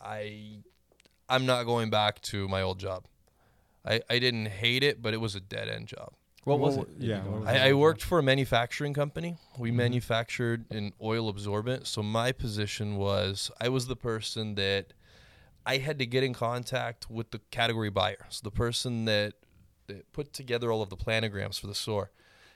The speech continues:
Speaker 1: And for those of you that don't know, a planogram is, like, if you go into Home Depot, for example, it's a roadmap of where every single product is on every single shelf in every store.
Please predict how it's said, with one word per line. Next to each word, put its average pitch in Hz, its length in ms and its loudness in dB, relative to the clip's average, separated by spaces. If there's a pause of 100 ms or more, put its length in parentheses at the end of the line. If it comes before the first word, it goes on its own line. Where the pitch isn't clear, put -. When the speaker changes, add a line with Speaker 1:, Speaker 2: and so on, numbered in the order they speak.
(220)
Speaker 1:
And 107 460 2
for 117 80 -2
those 135 200 6
of 143 60 2
you 135 100 0
that 120 160 -6
don't 120 200 0
know, 113 120 0
a 101 40 0
planogram 110 800 -4 (100)
is, 101 800 -8
like, 101 120 -10
if 104 100 -14
you 120 60 -12
go 139 120 -8
into 120 140 -2
Home 117 220 -2
Depot, 110 360 -6
for 107 200 -8
example, 101 380 -4
it's - 140 -4
a - 20 -2
roadmap 110 640 2
of 95 100 -6
where 98 180 -2
every 113 280 -4
single 110 340 -2
product 101 500 2
is 95 160 -6
on 95 100 -6
every 101 200 -6
single 101 260 -8
shelf 98 400 -2
in 98 40 -6
every 95 180 -8
store. 123 320 -2